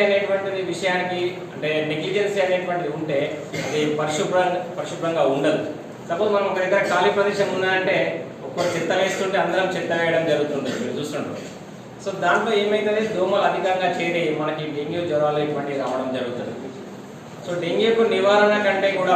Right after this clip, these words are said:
మనము రాకుండా చూసుకోవడం చాలా ఇంపార్టెంట్. వింటున్నారు పిల్లలు, డెంగ్యూ అనేది మనకు వచ్చిన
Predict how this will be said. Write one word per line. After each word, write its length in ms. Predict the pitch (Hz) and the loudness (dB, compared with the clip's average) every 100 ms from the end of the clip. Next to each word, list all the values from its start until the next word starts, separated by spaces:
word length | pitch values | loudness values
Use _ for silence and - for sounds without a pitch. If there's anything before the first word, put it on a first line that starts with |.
| 175 | 4
మనము 240 | 160 165 127 - - 147 | 2 2 0 0 0 0
రాకుండా 420 | - 208 196 190 185 | 2 0 2 0 0
చూసుకోవడం 420 | 185 - 170 170 170 | -2 -2 0 0 0
చాలా 240 | 160 160 170 160 | 2 2 2 2
ఇంపార్టెంట్. 440 | 160 156 151 - - - - | 2 0 0 -4 -8 -12 -12
వింటున్నారు 300 | - 160 160 - | -10 -6 -6 -4
పిల్లలు, 280 | 170 170 170 - - - - - | -2 -2 -4 -8 -12 -14 -12 -4
డెంగ్యూ 280 | 143 185 196 | -2 2 4
అనేది 240 | 180 180 - 185 | 4 2 0 0
మనకు 260 | 175 202 269 - - - - | 0 2 2 2 -4 -8 -10
వచ్చిన 260 | - 214 | -4 0